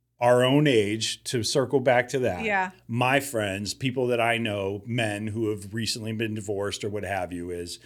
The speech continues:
Speaker 1: they are paying for alimony. They're paying for a lot. They have to work all week. They have, they still get to see their kids and all that other stuff, or whatever their, wh-, whatever their personal situation is. Bottom line is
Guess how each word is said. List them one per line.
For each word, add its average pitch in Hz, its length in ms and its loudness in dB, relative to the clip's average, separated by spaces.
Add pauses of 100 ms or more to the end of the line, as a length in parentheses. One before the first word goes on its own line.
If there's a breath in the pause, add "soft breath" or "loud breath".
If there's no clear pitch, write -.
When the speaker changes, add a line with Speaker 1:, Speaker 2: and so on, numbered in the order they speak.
(920 soft breath)
Speaker 1:
they 117 600 2 (600)
are 104 100 0
paying 95 280 -4
for 113 120 -2
alimony. 104 520 -4
They're 107 160 -10
paying 101 260 -4
for 104 80 -10
a 92 60 -8
lot. 101 180 -6
They 107 80 -4
have 95 160 -6
to - 80 -16
work 90 320 -8
all 113 160 2
week. 113 240 0
They 90 80 -6
have, 80 240 -12
they 98 100 -8
still 107 300 0
get 104 140 -2
to - 80 -6
see 117 180 -2
their 110 140 -2
kids 104 400 -2
and 98 100 -8
all 95 140 -6
that 110 180 0
other 110 220 -2
stuff, 92 420 -8
or 95 240 -6
whatever 139 460 4
their, 131 160 0
wh-, 123 520 -4
whatever 185 280 4
their 165 180 4
personal 160 500 0
situation 135 680 0
is. 98 240 -6 (560 loud breath)
Bottom 165 440 6
line 143 280 2
is 120 340 0